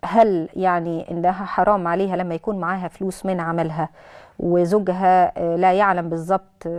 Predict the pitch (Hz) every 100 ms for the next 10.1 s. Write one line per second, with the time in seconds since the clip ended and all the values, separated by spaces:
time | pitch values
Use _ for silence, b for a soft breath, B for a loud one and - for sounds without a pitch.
0 | - - - - 196 180 196 202 214 214
1 | 202 208 - 202 170 175 185 - 165 165
2 | 185 190 165 - 185 165 170 220 247 247
3 | 233 247 247 180 196 208 170 175 175 170
4 | 165 160 151 208 214 214 214 B B B
5 | B 180 220 220 202 220 214 208 196 -
6 | 180 175 170 170 165 165 160 - - 180
7 | 175 180 170 165 160 - 180 - 180 220
8 | 190 185 185 170 180 - - 202 196 -
9 | 185 185 202 180 - 208 180 - 202 196
10 | 196